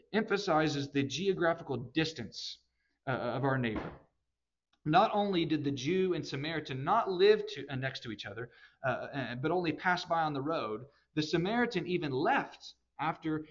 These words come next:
ensuring the Jew was okay and left an open account for aid from afar. Think about that, how it relates to all that's going on, as we're aiding people from afar. What this emphatically tells us is that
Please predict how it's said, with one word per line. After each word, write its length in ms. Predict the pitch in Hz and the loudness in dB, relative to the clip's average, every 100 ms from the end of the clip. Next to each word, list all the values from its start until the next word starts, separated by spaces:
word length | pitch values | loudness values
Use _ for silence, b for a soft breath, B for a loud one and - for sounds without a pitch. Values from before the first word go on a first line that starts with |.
| B | B
ensuring 540 | 139 139 202 202 196 | -4 0 6 6 6
the 80 | 160 | 2
Jew 280 | 151 135 196 | 2 2 4
was 180 | 180 160 | 6 6
okay 560 | 139 139 202 117 110 - B | 0 2 0 2 0 -4 B
and 140 | 156 | 0
left 180 | 175 180 | 0 0
an 100 | 175 175 | -2 2
open 260 | 208 190 | 2 2
account 400 | 160 - 170 143 - | -6 -4 -2 -2 -6
for 200 | 156 160 - | -8 -8 -2
aid 320 | 139 143 139 | 0 0 -2
from 260 | 139 131 123 - | -6 -6 -6 -10
afar. 440 | 127 156 123 98 | -8 -2 -2 -2
Think 140 | 165 180 | -10 -4
about 240 | 160 156 | -4 0
that, 180 | 143 143 - | 0 0 -2
how 140 | 135 | -6
it 80 | 131 | -6
relates 360 | 143 143 147 - | -8 -8 -10 -10
to 80 | 123 | -8
all 180 | 131 | -6
that's 160 | 131 131 | -6 -10
going 240 | 127 123 | -12 -10
on, 180 | 147 117 | -8 -10
as 100 | 95 | -10
we're 140 | 127 123 b - | -12 -12 b -4
aiding 360 | 170 160 143 139 | 2 2 2 -4
people 220 | 143 139 | -10 -8
from 220 | 131 123 117 | -8 -8 -10
afar. 360 | - 131 82 - b b | -4 -4 -4 -12 b b
What 180 | 165 170 | -4 0
this 160 | 196 | -2
emphatically 680 | 196 170 208 233 233 214 151 | -2 -2 2 2 0 -4 -4
tells 420 | 143 175 156 135 | -4 -4 -2 -4
us 240 | 98 104 - | -6 -10 -8
is 120 | 131 | -6
that 160 | 147 | -4